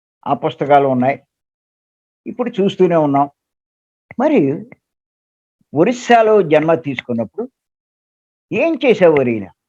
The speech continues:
నాకు ఈ సందేహం వచ్చేది. ఉండబట్టలేక ఓ రోజు అడిగాను సార్, "ఏమండి అన్నీ బాగానే చెప్తున్నారు, మరి ఒరిస్సాలో మీరు ఏం చేశారు?"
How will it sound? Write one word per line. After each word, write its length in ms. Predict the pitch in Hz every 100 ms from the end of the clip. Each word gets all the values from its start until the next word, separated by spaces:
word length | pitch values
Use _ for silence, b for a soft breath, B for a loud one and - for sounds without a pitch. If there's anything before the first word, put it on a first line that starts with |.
| _ _ _ _ _ -
నాకు 200 | 135 135
ఈ 60 | 131
సందేహం 460 | 131 135 165 143
వచ్చేది. 300 | 127 - 104 _ _ _ _ _ _ _ -
ఉండబట్టలేక 640 | 131 165 151 127 143 135
ఓ 120 | 135
రోజు 220 | 120 127 131
అడిగాను 320 | 117 135 127
సార్, 260 | 117 98 82 _ _ _ _ _ _ _ 117
"ఏమండి 260 | 139 127
అన్నీ 180 | 113 147
బాగానే 280 | 147 135 147
చెప్తున్నారు, 600 | 127 127 - 120 110 127 _ _ _ _ _ _ _ _ _ _ -
మరి 120 | 214
ఒరిస్సాలో 480 | 151 170 208 247 247
మీరు 200 | 214 156
ఏం 180 | 175 214
చేశారు?" 280 | 160 - 101